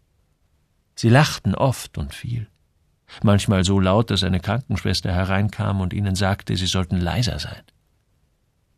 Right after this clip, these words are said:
Manchmal waren sie auch ernst. „Du musst dich an Göransson wenden“, konnte Samuel sagen. „Der hilft dir mit der Wohnung.“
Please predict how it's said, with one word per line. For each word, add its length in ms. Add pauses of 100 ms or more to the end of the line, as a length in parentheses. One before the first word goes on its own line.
(480)
Manchmal 580
waren 220
sie 140
auch 120
ernst. 480 (1700)
„Du 320
musst 360
dich 260
an 300
Göransson 840
wenden“, 480 (400)
konnte 300
Samuel 340
sagen. 300 (720)
„Der 340
hilft 480
dir 260
mit 200
der 140
Wohnung.“ 340